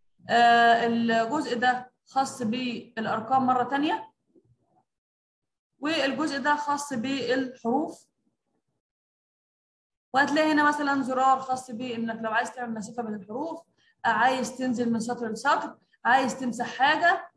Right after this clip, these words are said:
فالكيبورد فيه حاجات كتيرة، بس اهم حاجة الارقام. يعني مثلا خلي الارقام دي رقم واحد اللي هي موجودة كده مرتين، الحروف، تمام؟ بعد كده في زراير تانية خاصة بالاختصارات، يعني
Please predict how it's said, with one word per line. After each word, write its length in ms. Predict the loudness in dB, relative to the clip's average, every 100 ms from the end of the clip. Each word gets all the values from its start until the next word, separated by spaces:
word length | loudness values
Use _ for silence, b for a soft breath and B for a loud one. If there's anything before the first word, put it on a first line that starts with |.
| _
فالكيبورد 680 | 4 4 4 -2 -2 -2 -2
فيه 80 | -2
حاجات 220 | -2 -2
كتيرة، 260 | -4 -4 -2
بس 200 | -4 0
اهم 200 | 0 2
حاجة 180 | 0 0
الارقام. 640 | 0 -4 0 -2 -2 -10 _ _ _ _ _ _ _ _ _ _ _ _ _ _
يعني 100 | -10
مثلا 160 | -8 -4
خلي 100 | -2
الارقام 380 | -2 -2 -2 -2
دي 80 |
رقم 300 | -2 -2 -2
واحد 340 | 0 -2 -4 -10 _ _ _ -6
اللي 100 | -4
هي 60 | -2
موجودة 360 | -2 -2 -4
كده 200 | -4 -4
مرتين، 640 | -4 -6 -6 -6 -6 -8 -14 _ _ _ -8
الحروف، 600 | -4 0 0 -2 -8 -18 _ _ _ _ _ _ _ -6
تمام؟ 400 | 0 0 0 -8 _ _ 2
بعد 260 | 4 4 2
كده 120 | 0
في 340 | 0 0 0
زراير 520 | 2 4 6 4 0
تانية 380 | -4 -2 0 0
خاصة 480 | -2 0 -2 0 -2
بالاختصارات، 960 | -2 -4 -6 -10 -12 -8 -4 -4 -6 -8
يعني 320 | -8 -8 -12